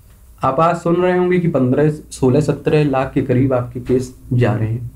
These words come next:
होने जा रहे हैं अभी भी। आप सोचिए, एक ही दिमाग में आप लगाइए कि उस समय अगर हम लोग control कर लेते, जब हमें देखने को मिल रहा था कि आज सौ केस आए हुए थे, अगर उसी तरह हमारी व्यवस्थाएं पूरी तरह से जागरूक हो जाती,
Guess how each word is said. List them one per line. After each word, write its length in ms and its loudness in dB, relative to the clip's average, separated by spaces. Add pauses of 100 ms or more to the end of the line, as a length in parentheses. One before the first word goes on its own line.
(160)
होने 220 2
जा 180 0
रहे 100 -2
हैं 60 -4
अभी 180 -4
भी। 120 -6 (1000)
आप 200 2
सोचिए, 400 -2
एक 200 2
ही 60 0
दिमाग 320 2
में 80 2
आप 160 0
लगाइए 320 2
कि 100 -2
उस 220 -2
समय 220 2
अगर 160 0
हम 120 0
लोग 160 0
control 360 0
कर 140 -6
लेते, 380 -4 (400)
जब 180 2
हमें 260 2
देखने 320 0
को 140 0
मिल 100 4
रहा 260 0
था 60 -2
कि 120 -2
आज 140 0
सौ 260 -2
केस 220 -2
आए 120 0
हुए 220 -4
थे, 60 -10 (540)
अगर 180 2
उसी 260 0
तरह 220 2
हमारी 260 -2
व्यवस्थाएं 480 0
पूरी 180 0
तरह 200 0
से 140 -6
जागरूक 460 2
हो 80 0
जाती, 320 -4